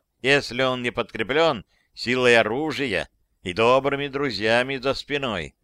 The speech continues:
глядя мне в глаза, сказал Микеле. Я протянул ему руку. Соглашение, хоть и частичное,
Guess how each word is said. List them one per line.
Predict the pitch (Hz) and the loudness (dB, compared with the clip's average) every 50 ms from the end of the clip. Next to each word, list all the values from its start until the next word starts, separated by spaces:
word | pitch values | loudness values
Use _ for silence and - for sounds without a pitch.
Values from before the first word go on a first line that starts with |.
| _ _ _ _ _ - | _ _ _ _ _ -6
глядя | 95 120 120 117 110 110 110 | 0 4 4 4 4 4 0
мне | 107 107 104 101 | -2 -2 -2 -4
в | 98 | -4
глаза, | 95 104 104 101 98 135 147 143 | -2 -2 -2 0 2 2 2 2
сказал | - - 143 135 120 113 104 101 | 0 -2 -2 -2 0 2 0 0
Микеле. | 104 120 135 - - 95 78 65 60 - _ _ _ _ _ _ _ _ _ _ _ _ _ _ _ _ - | 0 -4 -6 -6 -4 -6 -6 -6 -8 -12 _ _ _ _ _ _ _ _ _ _ _ _ _ _ _ _ -6
Я | - 131 165 208 214 | 0 4 4 4 4
протянул | 208 202 175 160 - 156 160 156 160 160 151 | 4 4 0 0 2 2 0 0 2 0 0
ему | 139 123 120 120 123 | 0 0 0 0 2
руку. | 127 135 131 120 - 113 113 113 110 - _ _ _ _ _ _ _ _ _ - | 2 2 0 -2 -2 -4 -4 -4 -4 -6 _ _ _ _ _ _ _ _ _ -6
Соглашение, | - 123 123 156 175 160 - 185 202 196 180 170 160 123 | -4 -2 2 2 2 2 2 2 0 0 0 -2 -4 -4
хоть | 104 123 131 131 110 - | -2 0 0 0 0 -2
и | 90 87 | -8 -10
частичное, | - - 98 90 - - - 170 180 156 - - 139 147 151 143 131 120 | -8 -8 -8 -6 -6 -6 -4 -4 -4 -4 -4 -8 -6 -4 -4 -4 -4 -6